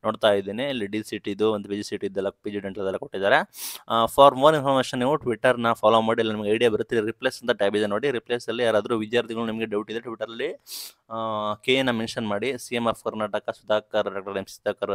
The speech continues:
ಆಗಿರ್ಬೋದು, ಅದೇ ರೀತಿ ಕೆ ಎ ಅವ್ರನ್ನ ಮೆನ್ಷನ್ ಮಾಡಿ, ಆ, ಈ ರೀತಿ ಹೋಗಿ ಮೆನ್ಷನ್ ಮಾಡ್ಬಿಟ್ಟು ನೀವು ಟ್ವೀಟ್ ಮಾಡಿ. ನಿಮ್ಗೆ ಏನಾದರೂ ಮೇಜರ್ ಡೌಟ್ ಇದ್ರೆ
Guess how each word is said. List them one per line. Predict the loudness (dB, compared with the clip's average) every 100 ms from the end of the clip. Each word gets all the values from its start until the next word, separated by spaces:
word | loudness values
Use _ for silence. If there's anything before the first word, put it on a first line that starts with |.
| -2 -2 -4
ಆಗಿರ್ಬೋದು, | -4 -6 -2
ಅದೇ | 0
ರೀತಿ | 0 -4
ಕೆ | -4 -2 0 2
ಎ |
ಅವ್ರನ್ನ | 2 0
ಮೆನ್ಷನ್ | -4 -6 -6 -4
ಮಾಡಿ, | -2 -4 -6 -10 -14 -12 -14 _
ಆ, | -4 -2
ಈ | -2
ರೀತಿ | -4 -2
ಹೋಗಿ | 0 2 2 0 -2 -6
ಮೆನ್ಷನ್ | -6 -4 -2
ಮಾಡ್ಬಿಟ್ಟು | 0 -2 -2
ನೀವು | -4 -4
ಟ್ವೀಟ್ | -4 -4 -4
ಮಾಡಿ. | -4 -2 -2
ನಿಮ್ಗೆ | -4 -4
ಏನಾದರೂ | -2 -4 -4
ಮೇಜರ್ | -2 0 0
ಡೌಟ್ | 0 -4
ಇದ್ರೆ | -10